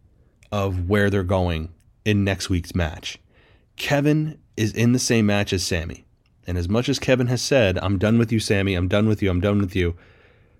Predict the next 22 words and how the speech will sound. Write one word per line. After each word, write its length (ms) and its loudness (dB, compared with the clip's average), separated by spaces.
they 220 -4
can't 380 -2
be 180 0
if 80 -2
they're 140 -2
in 80 0
the 80 -2
same 260 -4
match. 460 -8
So 540 0
I'm 220 0
looking 220 0
forward 300 0
to 60 -4
seeing 320 -2
how 120 -2
this 240 -2
plays 340 0
out. 380 0
Um, 460 -6
I 60 -4
mean, 220 -4